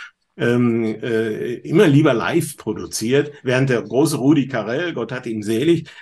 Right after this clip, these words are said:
äh, uns immer dann verrückt erklärt hat. „Ja, wieso tut euch den Stress an mit Live-Sendungen? Ähm, da kann ja was passieren, das fand er aber ganz schlimm,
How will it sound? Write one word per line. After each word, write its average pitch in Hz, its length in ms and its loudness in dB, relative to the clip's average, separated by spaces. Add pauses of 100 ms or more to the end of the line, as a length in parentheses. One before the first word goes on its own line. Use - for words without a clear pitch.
(140)
äh, 110 60 0
uns 165 300 4
immer 160 300 0
dann 143 180 0
verrückt 190 340 -4
erklärt 104 500 -8
hat. 87 180 -12
„Ja, - 160 -10
wieso 117 280 -2
tut 170 260 -6
euch 160 220 -4
den 139 160 -2
Stress - 360 -4
an 139 120 -2
mit 117 140 -4
Live-Sendungen? 123 840 0 (320)
Ähm, 120 260 0
da 120 100 -2
kann 185 240 0
ja 196 160 4
was 139 200 2
passieren, 143 400 0
das 110 160 -8
fand 160 240 -4
er 135 100 -2
aber 120 180 -4
ganz 110 200 -4
schlimm, 190 400 -4